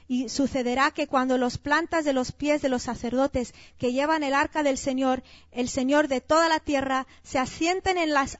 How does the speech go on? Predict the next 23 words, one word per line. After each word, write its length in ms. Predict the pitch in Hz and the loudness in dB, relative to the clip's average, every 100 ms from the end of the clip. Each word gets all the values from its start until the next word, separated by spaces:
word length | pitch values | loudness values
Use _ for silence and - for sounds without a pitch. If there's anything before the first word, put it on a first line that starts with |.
| - | 0
aguas 360 | 330 359 349 | 4 6 4
del 120 | 320 | 2
Jordán, 440 | 294 277 254 254 254 - - - | 0 0 -2 -4 -6 -10 -14 -6
las 240 | 254 - - | -6 -6 -2
aguas 380 | 302 330 349 339 | 0 2 2 2
del 120 | 285 | -2
Jordán 400 | - 269 262 269 | -2 -2 -2 -4
quedarán 400 | 269 254 269 285 | -4 -2 -2 -4
cortas, 680 | - 285 269 240 226 - - - | 2 2 2 -4 -6 -8 -12 -2
cortadas, 580 | - - 302 269 240 - | 0 2 2 2 -2 -4
y 100 | 254 | -4
el 100 | 254 | 0
agua 260 | 285 311 | 2 2
que 140 | 302 277 | 0 -4
fluye 360 | - 294 285 | 0 0 2
de 60 | 262 | 0
arriba 400 | 247 285 294 302 - | -2 -2 -2 -2 -8
se 160 | - 269 | -6 0
detendrá 580 | 254 247 247 247 269 277 | 0 0 -2 0 0 0
en 160 | 254 254 | 0 0
un 160 | 269 | 0
montón." 680 | 269 254 240 - 269 233 214 - _ - - - _ - - - - - - - _ | 0 -2 -2 2 2 0 -6 -18 _ -20 -20 -20 _ -20 -20 -20 -20 -20 -20 -20 _
Versículo 1080 | - 240 - 294 311 311 302 302 302 294 302 | -6 -2 -2 0 4 4 6 4 2 0 -2